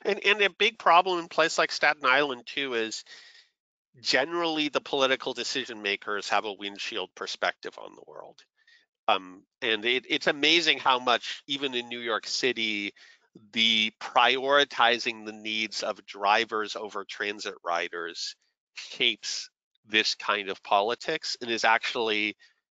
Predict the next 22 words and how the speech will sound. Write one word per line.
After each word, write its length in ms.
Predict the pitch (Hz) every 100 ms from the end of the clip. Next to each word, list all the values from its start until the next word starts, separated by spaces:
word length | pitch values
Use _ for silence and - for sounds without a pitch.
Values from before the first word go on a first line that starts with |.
| _ _ _ _ _ _
why 720 | 120 117 117 135 165 165 160 -
we're 160 | 127
not 340 | 127 117 120 -
discussing 720 | 127 - - 107 - 131 117
the 80 | 110
projects 580 | - 110 110 110 -
that 120 | 113 101
are 120 | 104
most 380 | 98 95 - 107
useful, 560 | 113 - - 143 143 - _ 135
and 100 | 131
also 420 | 139 160 - 139
when 200 | 127 127
those 220 | 123 120
projects 500 | - 123 - 113 -
are 200 | 120 135
discussed, 520 | 123 117 - 107 -
why 180 | 117 104
they 120 | 107
get 200 | 104 98 -
pushed 260 | 95 -
back. 220 | - -